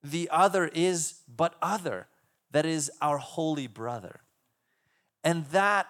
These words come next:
is allowing them to exist in relationship as part of the human family that still holds value. Though they are not me,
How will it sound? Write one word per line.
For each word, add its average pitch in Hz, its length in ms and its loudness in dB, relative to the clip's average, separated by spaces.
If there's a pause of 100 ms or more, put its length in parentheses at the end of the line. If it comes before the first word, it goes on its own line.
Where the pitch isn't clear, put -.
is 170 360 0
allowing 180 680 2
them 160 220 0
to - 140 -2
exist 143 760 -2
in 170 160 -10
relationship 160 880 -2
as 143 160 0
part 175 260 2
of 170 100 -2
the 147 60 -6
human 311 580 -2
family 165 680 -10 (800)
that 160 160 -4
still 202 320 0
holds 165 300 -4
value. 156 600 -4 (340)
Though 175 280 4
they 180 180 2
are 156 180 4
not 143 340 -2
me, 143 500 -6